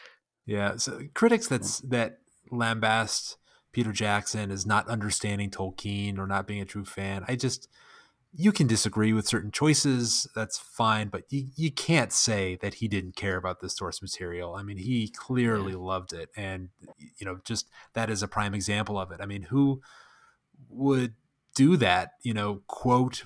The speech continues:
Speaker 1: previous adaptations that they love that much? I mean, that's such an inter-, that, that to me,
Speaker 2: Yeah.
Speaker 1: he, he loves it as much as I do, so I gotta give him respect.
Speaker 2: And, uh, really quickly, just before we got to that speech, just to throw this in there,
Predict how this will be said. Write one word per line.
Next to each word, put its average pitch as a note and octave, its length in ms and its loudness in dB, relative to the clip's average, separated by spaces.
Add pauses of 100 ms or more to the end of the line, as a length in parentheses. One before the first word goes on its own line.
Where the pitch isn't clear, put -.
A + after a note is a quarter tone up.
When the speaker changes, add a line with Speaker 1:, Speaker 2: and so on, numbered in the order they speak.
Speaker 1:
previous A#2 420 0
adaptations A2 880 -2
that G2 140 -8
they G2 80 -4
love F#2+ 300 -6
that F#2+ 180 -10
much? F#2+ 320 -10
I G2+ 40 -12
mean, G2 100 -10
that's A2 160 -6
such G#2+ 240 -2
an G2 100 -2
inter-, G2 300 -8
that, A#3+ 160 -4 (260)
that - 140 -12
to - 80 0
me, D3 220 6
Speaker 2:
Yeah. - 120 -4 (480)
Speaker 1:
he, C#3+ 200 8
he A#2+ 180 0
loves A#2 240 4
it G#2 100 2
as F#2 100 -2
much G2 200 0
as F#2 120 -6
I F#2 140 0
do, F2+ 180 -6
so F#2+ 160 -4
I F2+ 160 -2
gotta F#2 220 -6
give F2 140 -14
him E2 80 -14
respect. - 440 -12 (920)
Speaker 2:
And, F2 280 -4
uh, F2 240 -2
really G2+ 280 4
quickly, G2 360 0
just F2+ 260 -6
before G2+ 440 0
we F#2 140 -2
got F2+ 300 -6
to - 100 -8
that E2 180 -8
speech, - 460 -4 (580)
just - 220 -6
to G#2 60 -12
throw F2 220 -2
this E2+ 220 -6
in F#2+ 140 0
there, F2+ 200 -4